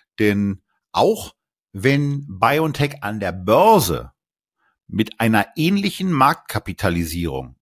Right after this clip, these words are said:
wie Hyundai notiert, nämlich siebenundzwanzig Milliarden Euro,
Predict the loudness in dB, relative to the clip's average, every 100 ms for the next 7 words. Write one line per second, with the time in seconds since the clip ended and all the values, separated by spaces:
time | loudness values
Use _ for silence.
0 | _ -10 -4 -2 4 6 6 6 4 0
1 | -4 -6 -6 0 0 -2 -4 -2 0 -2
2 | -4 -4 -2 -2 -2 -2 -2 -6 -4 -2
3 | -2 -2 -2 -2 -2 -4 4 4 6 2
4 | -2